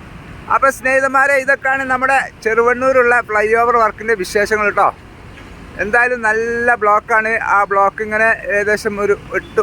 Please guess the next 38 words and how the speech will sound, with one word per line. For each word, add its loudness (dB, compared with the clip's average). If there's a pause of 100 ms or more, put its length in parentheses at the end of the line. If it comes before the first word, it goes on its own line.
(100)
ഒമ്പത് 0
മണി -2
വരെ 2 (120)
ഇങ്ങനെ -6 (100)
നിലനിൽക്കും -4
കേട്ടോ. 2 (100)
എട്ടര, -4 (160)
ഒമ്പത് 0
മണി, -4 (100)
എട്ടര -2
വരെ 2
എന്തായാലും 0
നിലനിൽക്കും. -6 (800)
അങ്ങനെ -2
അങ്ങോട്ട് 0
കഴിയുമ്പോൾ 0 (120)
ബ്ലോക്ക് -2
അങ്ങനെ -4 (100)
തീരും. -2 (120)
പിന്നെ -2 (100)
രാവിലെ 2 (120)
ഒരു, -2 (560)
ഏഹ്, 6
ഒമ്പത് -2
മണിയാകുമ്പോൾ 0
വീണ്ടും 0
തുടങ്ങും. -2 (760)
ഓക്കെ, 2 (640)
അപ്പോൾ 2
ഇതൊക്കെയാണ് 0
ഇവിടുത്തെ 0
വിശേഷങ്ങൾ. -2 (100)
അപ്പോൾ -4
എല്ലാവരും 0
സപ്പോർട്ട് 0
ചെയ്യുക, -2
ലൈക്ക് -2
ചെയ്യുക, 2